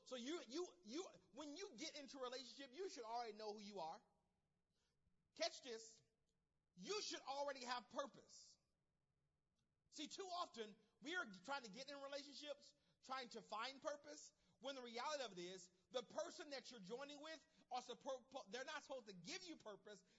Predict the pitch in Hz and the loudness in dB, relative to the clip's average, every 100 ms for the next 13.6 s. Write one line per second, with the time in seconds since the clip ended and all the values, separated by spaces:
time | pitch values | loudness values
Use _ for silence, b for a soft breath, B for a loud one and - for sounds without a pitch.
0 | - 285 320 277 254 247 233 226 180 226 | 2 2 2 -2 -4 -4 -4 -4 -6 -8
1 | - - - 320 262 180 170 127 107 107 | -8 -6 -6 -4 -6 -6 -6 -8 -10 -20
2 | b b 196 196 233 226 170 156 151 240 | b b -6 -2 0 0 -4 -8 -6 -6
3 | 202 262 247 165 151 175 196 208 240 117 | -2 -2 0 -4 -4 -2 -2 -2 -4 -8
4 | - - - - _ _ 135 170 247 254 | -20 -20 -20 -20 _ _ -6 -2 0 -2
5 | _ _ _ b b - 262 370 370 247 | _ _ _ b b -4 2 8 8 6
6 | 220 - - 214 262 247 214 233 202 208 | 2 -6 -10 -2 2 2 0 -4 -6 -4
7 | 180 151 160 262 254 214 190 196 160 - | -6 -6 -4 2 2 2 -4 -6 -8 -10
8 | - _ - 170 208 277 - _ _ _ | -20 _ -16 -8 -8 -8 -12 _ _ _
9 | _ 277 302 - - 302 349 349 285 277 | _ 8 8 4 -2 2 2 0 0 2
10 | 262 277 254 214 214 233 240 220 - b | 2 2 0 -6 -4 -2 -2 -4 -8 b
11 | b - 196 190 214 233 214 220 208 - | b -4 -2 -2 -4 -4 -2 -4 -6 -14
12 | b b 185 180 - - - - 180 170 | b b -2 -2 -2 -14 -16 -12 -12 -6
13 | 196 196 180 175 185 180 | -6 -4 -8 -8 -10 -12